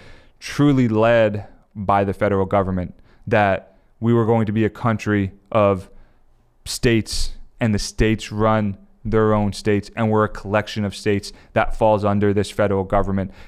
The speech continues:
And yes, this federal government does have power, so I'm not saying the federal government doesn't, but the true power politically and the true power to enact things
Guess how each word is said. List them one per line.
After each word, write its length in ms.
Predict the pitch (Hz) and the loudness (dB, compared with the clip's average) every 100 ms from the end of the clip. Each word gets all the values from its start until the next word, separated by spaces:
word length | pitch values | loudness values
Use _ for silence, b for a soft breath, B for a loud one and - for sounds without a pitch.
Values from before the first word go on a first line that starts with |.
| B | B
And 180 | 113 | 0
yes, 200 | 123 123 | 2 0
this 160 | 131 123 | -2 -4
federal 340 | - 120 120 | 0 2 0
government 420 | 104 110 110 113 - | 2 0 0 -2 -2
does 220 | 92 92 | -2 -2
have 320 | - 101 98 | -2 -2 -4
power, 340 | - 90 90 | -6 -4 -4
so 140 | 92 87 | -6 -8
I'm 100 | 90 | -4
not 220 | 98 - | -4 -4
saying 220 | 101 101 | -4 -4
the 60 | 95 | -2
federal 280 | 104 101 95 | 0 0 0
government 480 | 104 95 92 - | 0 -2 -6 -4
doesn't, 340 | 107 98 92 90 - b b b - | -2 0 -2 -8 -14 b b b -4
but 380 | 104 104 92 - _ _ - | 0 2 0 -6 _ _ -4
the 120 | 110 | -4
true 320 | - - 120 | -2 0 2
power 520 | - - 113 117 107 | 2 0 2 2 2
politically 680 | 98 95 95 110 104 101 98 | 0 -2 0 0 0 -2 -2
and 120 | 95 | -2
the 40 | 90 | -6
true 220 | - 104 | -4 -4
power 460 | - 107 110 107 | -2 0 2 2
to 240 | 101 - 101 | 0 -4 -4
enact 480 | 95 98 98 - - | 0 0 -2 -6 -4
things 360 | 101 95 - | -2 -4 -8